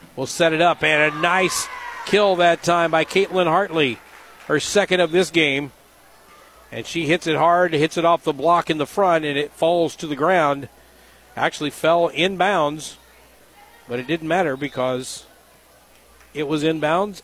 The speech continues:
and it was on the ground. Ten nine, West County leads. That's another lead change for us.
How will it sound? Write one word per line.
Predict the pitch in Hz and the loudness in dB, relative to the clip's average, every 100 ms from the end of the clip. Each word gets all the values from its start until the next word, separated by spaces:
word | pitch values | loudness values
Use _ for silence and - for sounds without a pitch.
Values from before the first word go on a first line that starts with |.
| - | -6
and | 220 180 170 190 - _ _ - - _ _ _ | -2 -2 -4 -8 -18 _ _ -20 -20 _ _ _
it | 127 | -10
was | 143 143 | -6 -4
on | 165 | -2
the | 165 | -2
ground. | 165 202 143 - _ - - - - - - - - - - - | -2 -2 -4 -14 _ -20 -20 -20 -20 -20 -20 -20 -20 -20 -16 -4
Ten | 160 214 | -2 0
nine, | 170 147 131 | 0 -2 -2
West | 135 147 - | -2 -2 0
County | 156 143 | -2 0
leads. | 139 143 127 | -2 -2 -4
That's | 120 123 | -6 -8
another | 143 151 160 | -4 -4 -2
lead | 156 202 - | -2 -4 -2
change | 175 151 127 | -2 -2 -6
for | - 151 185 | -2 0 0
us. | - | -4